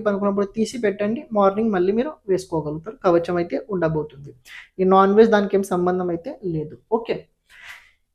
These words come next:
చూసుకున్నట్లయితే వృశ్చిక రాశి వారికి ప్రెజెంట్ కనుక చూసుకున్నట్లయితే ఎవరికైనా ఇంట్రెస్ట్ ఉన్నట్లయితే WhatsApp చేయడానికి ప్రయత్నించండి. ఓకే, చూసుకున్నట్లయితే వృశ్చిక రాశి వారికి ఇప్పుడు ప్రెజెంట్ లోపల మీ రాష్ట్రాధిపతి కుజుడు అవుతాడు. కుజుడు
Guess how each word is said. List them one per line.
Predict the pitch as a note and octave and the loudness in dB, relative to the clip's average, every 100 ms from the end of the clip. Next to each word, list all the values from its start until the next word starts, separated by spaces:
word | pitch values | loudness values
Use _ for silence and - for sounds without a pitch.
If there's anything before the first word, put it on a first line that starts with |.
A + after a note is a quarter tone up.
| _ D#4+ | _ 6
చూసుకున్నట్లయితే | E4 F#4 F4 F4 E4 | 6 6 4 6 6
వృశ్చిక | C4 E4 D#4 | 6 4 6
రాశి | D4+ D4 C#4+ | 6 6 4
వారికి | C#4+ C#4+ | 4 4
ప్రెజెంట్ | B3+ A3+ A3 C#4 | 10 10 10 6
కనుక | C4+ C4 C4+ B3 | 4 4 2 6
చూసుకున్నట్లయితే | A3+ - A#3 A3+ G3+ G3 G#3 | 6 8 6 8 4 4 8
ఎవరికైనా | A#3 A#3+ B3+ C4 | 8 8 2 4
ఇంట్రెస్ట్ | A#3+ A#3+ C#4+ | 2 2 -2
ఉన్నట్లయితే | C#4+ C#4 C#4 C#4 | -2 -2 2 4
WhatsApp | G#3 - A3+ | 4 4 0
చేయడానికి | G3 A3 - | 2 2 2
ప్రయత్నించండి. | F3 - D#3+ D#3 D#3 A3 | 0 0 -10 -10 -4 -4
ఓకే, | D#3 - - - - - | -4 -14 -20 -20 -20 2
చూసుకున్నట్లయితే | D#4+ D4 F#4+ E4 E4 D4+ | 4 6 4 4 4 4
వృశ్చిక | B3+ - D#4+ C#4+ | 4 2 2 4
రాశి | C4 C4 B3 | 2 4 6
వారికి | A#3 A3+ C#4+ D4+ - A#3 | 6 4 -2 -6 -6 -6
ఇప్పుడు | C4+ C4+ | -6 2
ప్రెజెంట్ | A#3+ A#3 B3+ D4+ | 8 10 10 6
లోపల | C4+ B3+ C#4 C4+ | 4 4 2 2
మీ | B3 | 2
రాష్ట్రాధిపతి | F#3 G#3 - A#3+ B3+ A#3 A#3 C#4 - | 4 2 4 4 4 2 2 2 4
కుజుడు | A#3 A#3 E3+ | 6 8 6
అవుతాడు. | D#3 D3+ - _ _ _ _ C4+ | 2 -8 -14 _ _ _ _ 4
కుజుడు | C4+ F4+ F4 | 8 10 10